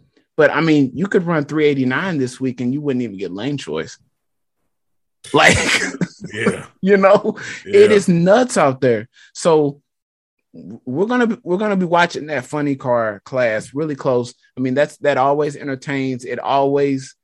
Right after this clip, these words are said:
Speaker 1: lives up to what we expect it to be. I mean, and it's always been like that as far as I can, back as I can remember. You know, when I was a kid and I first got into it, two thousand three is when I first really got into and started following, and just to watch,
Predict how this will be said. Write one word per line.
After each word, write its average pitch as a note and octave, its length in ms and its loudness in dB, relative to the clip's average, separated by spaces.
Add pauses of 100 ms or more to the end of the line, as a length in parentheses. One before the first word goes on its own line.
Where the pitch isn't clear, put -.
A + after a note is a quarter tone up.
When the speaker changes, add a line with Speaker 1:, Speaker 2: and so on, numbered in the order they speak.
(200)
Speaker 1:
lives C3+ 300 -2
up C#3 200 0
to C#3+ 80 -8
what B2+ 160 -4
we B2 140 -4
expect A#2 360 -8
it G2+ 80 -14
to G#2 80 -6
be. F#2+ 300 -6
I C#3 60 2
mean, D#3 160 4
and D3 100 4
it's D3 160 2
always C#3 300 4
been B2+ 140 0
like A2 160 -4
that F#2 280 -6
as C3 160 0
far C#3+ 200 2
as C#3+ 80 0
I C3+ 100 0
can, B2+ 200 -4
back B2 340 -4
as B2+ 80 -6
I B2+ 120 -2
can A#2 140 -16
remember. A2+ 460 -8
You C3 120 2
know, A#2 120 2
when A#2 160 0
I B2 80 4
was A#2 320 -6
a C#3+ 40 -6
kid C#3 220 2
and A2+ 100 0
I G#2+ 80 -2
first B2 280 -2
got A#2+ 180 0
into A2+ 320 -6
it, G#2 80 -4
two D3+ 140 -8
thousand A#2 380 0
three B2 200 -2
is G#2+ 120 -8
when G#2+ 100 -12
I F2 160 -10
first C3 280 2
really A#2 240 -2
got G#2+ 340 -2 (520)
into C3 360 2
and A2+ 100 -6
started A#2 240 -4
following, A#2 640 -2 (440)
and C3 100 0
just D3 200 -2
to C#3 80 4
watch, B2 580 0